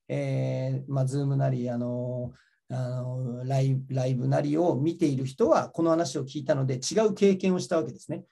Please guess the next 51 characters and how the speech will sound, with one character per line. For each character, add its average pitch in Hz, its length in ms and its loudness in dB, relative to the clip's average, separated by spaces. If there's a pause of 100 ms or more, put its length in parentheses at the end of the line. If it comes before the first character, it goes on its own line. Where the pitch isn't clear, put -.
(140)
今 220 120 8
日 - 20 0
こ 175 80 -6
こ 214 80 6
に 220 80 4
い - 20 4
な 226 80 6
か 202 80 4
っ 196 60 2
た 165 80 0
ら - 40 -4
こ 156 60 0
の 165 80 4
話 160 160 0
聞 165 120 -6
い 131 40 -10
て 151 60 -4
な 160 80 4
い - 20 2
ん - 20 0
で、 131 60 -2
こ 143 80 -4
の 156 80 0
経 156 160 -2
験 147 140 -2
を 139 40 -2
し 135 120 -6
て 156 80 -2
い 151 60 0
な 135 80 0
い。 131 40 0
こ 170 120 -2
の 196 100 4
経 226 180 4
験 226 160 2
を 208 60 2
し 202 100 -2
た 240 100 4
ら 180 100 4
一 147 160 -4
体 165 180 0
何 165 180 2
が 143 60 0
起 135 80 -4
こ 139 80 -4
る 135 40 -4
か、 131 100 -6
そ 160 180 2
う 165 40 6
い 202 220 6
う - 140 0